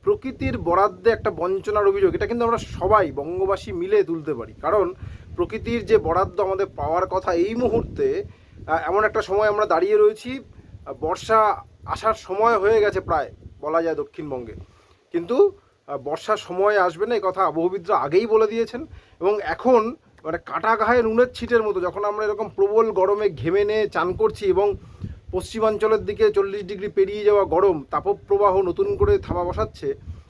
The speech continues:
ঠিক তখন ওই কাটা ঘায়ে নুনের ছিটে দেওয়ার মতো একটা খবর এলো, মহারাষ্ট্রে,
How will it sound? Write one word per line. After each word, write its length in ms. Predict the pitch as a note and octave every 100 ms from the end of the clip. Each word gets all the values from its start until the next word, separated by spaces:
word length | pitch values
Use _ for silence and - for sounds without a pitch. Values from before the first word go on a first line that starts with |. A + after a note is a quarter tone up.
| -
ঠিক 120 | G3
তখন 500 | - F#3 A3 A#3+ G3 A#3 _ _
ওই 80 | D3+ -
কাটা 300 | E3+ F#3 G#3+
ঘায়ে 240 | G3+ A3
নুনের 240 | G3+ G3+ G3+
ছিটে 220 | - G3+
দেওয়ার 220 | F#3+ F#3+
মতো 140 | G3 G3
একটা 120 | F#3
খবর 340 | - E3 F3+
এলো, 220 | F#3 F3 D#3 _ _ _ _ _
মহারাষ্ট্রে, 640 | C#3 E3 A3+ A3+ - E3+